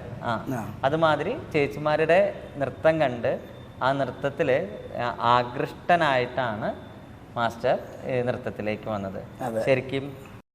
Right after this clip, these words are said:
Speaker 1: കണ്ണും കാതും നമുക്ക് കൃത്യമായ വഴി കാണിച്ചു തന്നു. ആ വഴിയിലൂടെ സഞ്ചരിച്ചു ഈ ലോകം മുഴുവൻ അറിയുന്ന ശ്രീനിവാസൻ മാസ്റ്ററായി മാറി.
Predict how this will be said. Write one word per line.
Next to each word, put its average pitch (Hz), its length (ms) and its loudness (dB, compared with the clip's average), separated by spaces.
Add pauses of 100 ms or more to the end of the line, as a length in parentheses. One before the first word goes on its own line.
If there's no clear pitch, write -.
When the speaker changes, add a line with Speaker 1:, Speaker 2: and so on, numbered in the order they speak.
(960)
Speaker 1:
കണ്ണും 151 560 2 (200)
കാതും 131 540 6 (720)
നമുക്ക് 131 460 2 (120)
കൃത്യമായ 139 520 4
വഴി 131 260 6
കാണിച്ചു 127 360 0
തന്നു. 123 340 -2 (220)
ആ 127 100 6
വഴിയിലൂടെ 131 560 4
സഞ്ചരിച്ചു 127 720 0 (680)
ഈ 147 40 8
ലോകം 139 400 10
മുഴുവൻ 131 340 4
അറിയുന്ന 123 380 2
ശ്രീനിവാസൻ 110 600 -4
മാസ്റ്ററായി 107 500 -4
മാറി. 101 360 -8